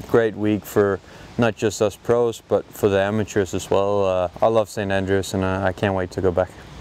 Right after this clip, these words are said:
I hold a great putt on, uh, sixteen to take a two-shot lead down seventeen, and, uh, as everyone that's played that hole knows, it's quite nice to have a couple of shots to give, uh, on that one. I thought I was tied with Tyrrell at the time, and then,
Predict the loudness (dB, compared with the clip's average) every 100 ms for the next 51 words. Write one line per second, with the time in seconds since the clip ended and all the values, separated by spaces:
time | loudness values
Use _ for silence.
0 | -14 -4 -2 0 -2 -2 0 0 0 0
1 | 0 0 -2 0 0 0 0 -2 -6 -8
2 | -2 -2 -4 -4 -2 -2 -6 -8 -4 -2
3 | -2 -2 -4 -2 -2 0 -2 0 -2 -2
4 | -4 -2 -2 -2 -2 0 -2 -6 -16 -16
5 | -14 -2 0 0 -2 -6 -12 -20 -20 -20
6 | -20 -6 -2 0 0 0 -2 0 -2 -4
7 | -2 -2 0 0 2 0 0 -4 -10 -6
8 | -2 0 0 -2 -4 -4 -2 -2 -2 -6
9 | -6 -4 0 0 -2 -4 -4 -2 -2 0
10 | -2 0 -2 -2 -4 0 2 2 -2 -2
11 | -2 0 0 0 -6 -8 -6 -6 -2 -2
12 | 0 -4 -4 -2 -2 -2 -4 0 2 2
13 | -2 -4 -2 -2 -2 -2 -2 0 -2